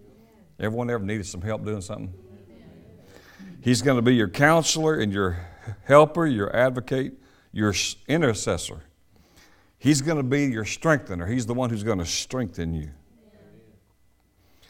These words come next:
See, someone says, "Well, I just don't have no strength." He's your what?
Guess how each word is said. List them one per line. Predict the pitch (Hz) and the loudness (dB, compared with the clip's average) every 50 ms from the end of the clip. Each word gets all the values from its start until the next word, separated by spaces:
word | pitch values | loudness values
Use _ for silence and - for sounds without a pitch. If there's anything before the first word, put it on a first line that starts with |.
| _ _ _ | _ _ _
See, | - - 113 - | -14 -12 -12 -12
someone | - - 117 113 113 98 | -10 -8 -8 -6 -6 -6
says, | - 113 101 | -6 -8 -6
"Well, | 95 101 110 | -4 -2 -2
I | |
just | 113 104 92 | -4 -4 -6
don't | - 113 107 | -8 -8 -6
have | 110 107 | -6 -6
no | 110 107 | -6 -8
strength." | 98 - - 131 127 101 - - - - - - - _ _ _ _ _ _ _ _ _ _ _ _ _ _ _ _ _ _ _ _ _ _ _ _ _ _ _ _ _ _ _ _ _ _ _ _ _ _ _ _ _ _ _ _ _ _ _ _ _ _ _ _ _ - _ _ _ _ 214 220 _ _ _ - - - - - - - - - _ _ _ | -8 -8 -6 -6 -4 -6 -6 -10 -14 -20 -20 -20 -20 _ _ _ _ _ _ _ _ _ _ _ _ _ _ _ _ _ _ _ _ _ _ _ _ _ _ _ _ _ _ _ _ _ _ _ _ _ _ _ _ _ _ _ _ _ _ _ _ _ _ _ _ _ -20 _ _ _ _ -20 _ _ _ _ -20 -20 -20 -20 -20 -20 -20 -20 -20 _ _ _
He's | - 120 123 120 113 | -4 -2 -2 0 0
your | 123 120 120 | 0 2 4
what? | 127 135 143 160 - - | 4 4 4 2 0 -6